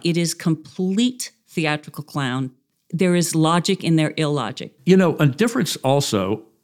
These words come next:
Speaker 2: uh, between, uh, Stan and, and Buster Keaton, for example, is, uh, I loved, uh, the, the Laurel and Hardy Silence, but the sound films, uh,
Speaker 1: Oh,
Speaker 2: I think
Speaker 1: God.
Speaker 2: they really locked in when
Speaker 1: They
Speaker 2: we
Speaker 1: did.
Speaker 2: could hear their voices
Speaker 1: Yeah.
Speaker 2: because,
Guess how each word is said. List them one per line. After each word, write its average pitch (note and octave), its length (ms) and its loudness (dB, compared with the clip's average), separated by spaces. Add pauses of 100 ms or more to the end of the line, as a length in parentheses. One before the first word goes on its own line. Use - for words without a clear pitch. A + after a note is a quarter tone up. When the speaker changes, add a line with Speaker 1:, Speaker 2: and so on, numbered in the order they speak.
Speaker 2:
uh, G#2 160 -2
between, G#2+ 720 0
uh, F#2 220 -8
Stan B2 840 0
and, G2 380 -4 (420)
and G#2 240 0
Buster A2+ 300 -2
Keaton, F#2+ 400 -4
for F#2 120 -4
example, G2+ 720 -6
is, G#2+ 480 0
uh, G#2 260 -2 (440)
I F#3+ 160 4
loved, A2 840 0 (280)
uh, G2+ 400 -4 (300)
the, B2 400 0 (100)
the A2+ 140 0
Laurel A2+ 240 2
and G#2 80 2
Hardy G2+ 240 0
Silence, G2+ 640 -4 (300)
but - 180 -2
the G#2 80 -2
sound C3 560 4
films, G2 600 -4 (220)
uh, C#3 340 2
Speaker 1:
Oh, - 80 -4
Speaker 2:
I B2 100 6
think B2+ 160 4
Speaker 1:
God. A2+ 80 0
Speaker 2:
they B2+ 120 6
really C#3+ 360 6
locked A#2+ 500 4
in C3 280 6
when G#2+ 100 4
Speaker 1:
They G#2+ 40 4
Speaker 2:
we A2 80 4
Speaker 1:
did. A#2 100 0
Speaker 2:
could G#2+ 80 0
hear A2 200 2
their G2 120 0
voices G2+ 600 -2
Speaker 1:
Yeah. G#2 80 -6
Speaker 2:
because, A2 540 0